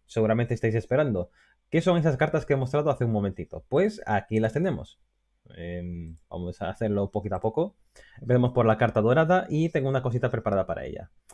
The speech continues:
¿Qué es esta carta? Es una carta neutral.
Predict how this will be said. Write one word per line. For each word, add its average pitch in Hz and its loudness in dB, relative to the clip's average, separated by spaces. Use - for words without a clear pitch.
¿Qué 208 6
es 214 8
esta 208 6
carta? 110 4
Es 110 0
una 147 2
carta 156 4
neutral. 92 -2